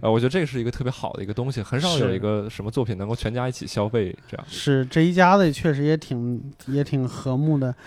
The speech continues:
Speaker 1: 对。
Speaker 2: 以前我和我媳妇儿一块儿玩三位一体的时候，就真的
Speaker 1: 啊。
Speaker 2: 我俩把我家给镜子给砸了。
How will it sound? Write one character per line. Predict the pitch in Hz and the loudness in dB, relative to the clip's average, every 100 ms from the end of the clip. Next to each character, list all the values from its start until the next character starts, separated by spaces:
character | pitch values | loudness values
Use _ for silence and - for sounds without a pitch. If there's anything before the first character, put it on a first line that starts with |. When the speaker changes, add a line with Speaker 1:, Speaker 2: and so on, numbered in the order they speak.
| - - | -20 -4
Speaker 1:
对。 | 151 | 2
Speaker 2:
以 | 139 | 6
前 | 160 190 | 8 8
我 | 151 | 8
和 | 156 | 6
我 | 165 | 4
媳 | 123 143 | 4 2
妇 | |
儿 | 156 | 4
一 | 151 | 2
块 | 143 160 | 4 2
儿 | |
玩 | 143 123 | 4 0
三 | 139 147 | 0 2
位 | 143 | 2
一 | 143 | 2
体 | 147 - | -2 -6
的 | 120 123 | -8 -8
时 | - | -4
候， | 120 123 | -2 -2
就 | 120 107 | -2 -2
真 | 104 135 | 0 0
的 | 135 | 0
Speaker 1:
啊。 | |
Speaker 2:
我 | 120 127 | 0 0
俩 | 127 110 - - | 0 -2 -6 -8
把 | 110 113 | -6 -4
我 | 123 | -4
家 | 123 | -2
给 | 123 | -2
镜 | 120 143 135 | -2 -2 -2
子 | 117 | -4
给 | 120 | -6
砸 | - | -6
了。 | 104 - | -8 -6